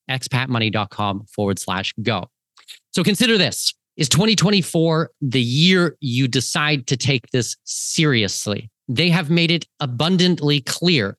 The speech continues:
that they are coming from everything you have worked so hard for in your life. They're coming for all of it. You have to consider this. You have to think this through. Are you gonna let them have it?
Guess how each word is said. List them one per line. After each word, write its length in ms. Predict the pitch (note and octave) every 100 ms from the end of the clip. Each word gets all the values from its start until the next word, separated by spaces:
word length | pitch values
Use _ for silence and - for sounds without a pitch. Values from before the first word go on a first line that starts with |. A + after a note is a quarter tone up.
| -
that 160 | B2+
they 100 | C#3
are 100 | B2
coming 400 | - - E3 C#3
from 280 | A#2+ C3 C3+ -
everything 420 | C3 D3+ C#3+ C#3+
you 140 | B2 A#2+
have 120 | A2
worked 300 | G#2+ A2+ -
so 200 | A#2 G#2
hard 240 | G#2+ F#2+
for 220 | - G#2+
in 160 | - G2+
your 140 | G2
life. 320 | G2 G#2+ - - _ _ _ _ -
They're 120 | C#3
coming 220 | G3+ A#3
for 160 | C#3 D#3+
all 240 | F#3 G3
of 160 | G2+ -
it. 220 | G2 - - _ _ -
You 100 | B2
have 360 | - D3+ D3+ -
to 220 | D3 C#3 - _ _ _ _
consider 400 | - B2+ F3+ E3+
this. 220 | G#2 G2 -
You 160 | A2
have 160 | A2 C3+
to 80 | D3
think 260 | - C3+ -
this 220 | B2 -
through. 300 | B2 C3+ F2+ _ _ -
Are 60 | A#2
you 160 | A#2+
gonna 220 | B2 C#3 C#3
let 260 | B2 B2
them 140 | A#2+ F#2+
have 260 | B2 B2+
it? 140 | G2